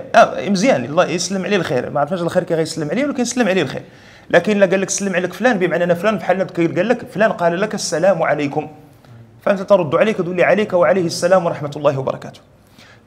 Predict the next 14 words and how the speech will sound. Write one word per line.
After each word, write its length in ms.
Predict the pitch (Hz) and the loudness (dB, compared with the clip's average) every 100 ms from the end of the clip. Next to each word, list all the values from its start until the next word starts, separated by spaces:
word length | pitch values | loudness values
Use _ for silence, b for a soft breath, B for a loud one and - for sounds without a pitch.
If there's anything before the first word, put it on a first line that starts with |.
| - | 2
فقال 240 | 175 196 | 4 6
لي: 140 | 208 202 | 6 4
"أقرئ 420 | - - 190 190 | 4 2 0 2
أمتك 380 | 202 196 190 190 | 2 2 0 -2
مني 280 | 190 190 175 | 0 0 -2
السلام، 320 | - 143 127 | -2 -2 0
فعلى 340 | 170 143 170 | 2 4 6
نبينا 440 | 175 165 190 190 202 | 4 2 0 4 6
وعلى 300 | 147 170 170 | 6 2 2
إبراهيم 360 | 160 156 185 | 0 0 -2
السلام 460 | 160 - 160 185 175 | -6 -2 0 0 0
ورحمة 240 | 165 151 151 | -2 -4 -4
الله 260 | 160 143 | 0 0
وبركاته." 440 | 151 135 - - | 0 -2 -2 -16